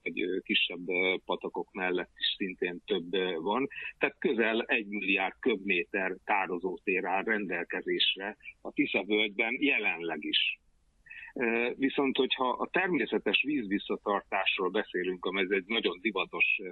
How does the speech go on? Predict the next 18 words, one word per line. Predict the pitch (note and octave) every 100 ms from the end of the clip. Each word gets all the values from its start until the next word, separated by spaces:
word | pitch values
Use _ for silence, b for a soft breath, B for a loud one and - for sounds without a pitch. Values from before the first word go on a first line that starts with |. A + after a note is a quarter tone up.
| -
terminológia | G#2 F2+ G2 F2+ F#2 F2+ F2+ F2+
manapság, | F2+ F#2 G#2+ - C#3+ D3+ D3+ B B B -
akkor | - - - C#3+
tudni | - - - -
kell, | - A2+ B2
hogy | A#2 A2
ennek | C#3 B2+ B2
a | C3+ B2+ B2
hatása | - D3+ A2+ G#2+ - C3+
különbözik | - D#3+ A#2 G2 G2 G2 G2 -
a | G#2+ G2+ B B
domb- | - C3+ A#2+ G2+
és | F#2+ -
hegyvidéki, | A2+ B2 C3+ B2+ C3 - C3+
valamint | C3+ C3 C3+ C3
a | C3+
síkvidéki | - B2+ - G2+ G2 - G#2
területeken, | A2 G2+ G2+ F2+ - - B2+ D3+